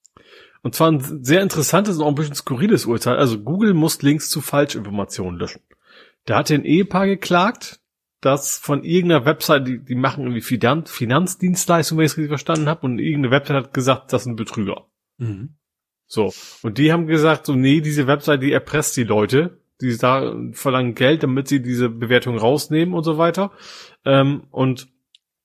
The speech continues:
Speaker 1: Google hat, und sie haben gesagt, so, „Google, nimm mal den Scheiß da raus, verlinkt die nicht, wenn nach uns gesucht wird, das ist geschäftsschädigend.“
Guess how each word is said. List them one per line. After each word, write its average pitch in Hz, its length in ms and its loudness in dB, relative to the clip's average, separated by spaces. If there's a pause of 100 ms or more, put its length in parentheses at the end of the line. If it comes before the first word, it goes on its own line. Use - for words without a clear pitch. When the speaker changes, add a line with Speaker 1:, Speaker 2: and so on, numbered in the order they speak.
(340)
Speaker 1:
Google 139 380 0
hat, 131 160 -2
und 127 80 0
sie 120 120 2
haben 135 140 2
gesagt, 131 260 2
so, 127 140 -2
„Google, 139 260 2
nimm 135 120 4
mal 135 80 4
den 120 160 0
Scheiß 131 320 0
da 110 80 -4
raus, 117 260 2
verlinkt 127 380 0
die 143 40 0
nicht, 143 200 0
wenn 143 160 2
nach 139 340 -2
uns 151 160 -6
gesucht 143 380 0
wird, 156 140 4
das - 200 -2
ist - 300 -10
geschäftsschädigend.“ - 800 -4